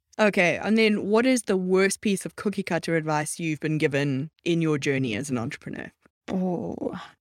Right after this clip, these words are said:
Speaker 2: be on all the platforms, probably. I don't like social media very much. Like,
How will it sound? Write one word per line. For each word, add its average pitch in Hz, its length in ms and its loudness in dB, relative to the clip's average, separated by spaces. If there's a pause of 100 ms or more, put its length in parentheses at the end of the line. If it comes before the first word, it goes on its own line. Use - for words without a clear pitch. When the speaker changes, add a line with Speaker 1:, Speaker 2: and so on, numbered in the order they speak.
(300)
Speaker 2:
be 185 180 2
on 180 120 0
all 170 140 0
the 170 60 -4
platforms, - 580 -4
probably. 180 600 -2 (420)
I 185 120 0
don't 254 200 2
like 233 200 -4
social - 340 -6
media 214 320 0
very - 240 0
much. - 320 -4
Like, 196 240 -2